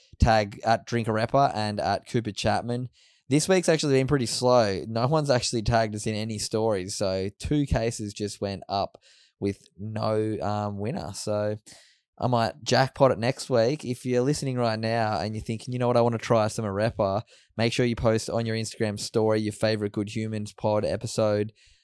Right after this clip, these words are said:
um, and tag both me and Drink Arepa. And I'm gonna, if I get more than four, send four out next week 'cause we didn't have any this week.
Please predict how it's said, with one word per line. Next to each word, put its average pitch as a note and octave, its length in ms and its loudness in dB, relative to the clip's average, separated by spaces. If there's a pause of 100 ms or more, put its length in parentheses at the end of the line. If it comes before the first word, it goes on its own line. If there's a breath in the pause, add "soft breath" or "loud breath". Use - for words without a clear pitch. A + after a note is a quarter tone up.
(140 soft breath)
um, G2+ 460 -2 (600)
and A2 380 0
tag A2 320 4
both A2 240 0
me A2+ 140 -2
and G#2+ 80 -6
Drink A2 180 -4
Arepa. A#2 420 0
And A2 280 -2
I'm G2 180 -4
gonna, G#2+ 420 -4
if D3 200 -2
I A2+ 80 4
get G#2+ 160 0
more A2 140 0
than G#2 120 -4
four, C3 380 2
send A2+ 260 -4
four B2+ 260 6
out A#2+ 180 2
next A2+ 220 -4
week G2 180 -4
'cause - 100 -8
we A2 40 -4
didn't A2 180 -4
have G#2 120 -4
any G#2+ 220 -4
this G#2 200 -6
week. A#2+ 360 0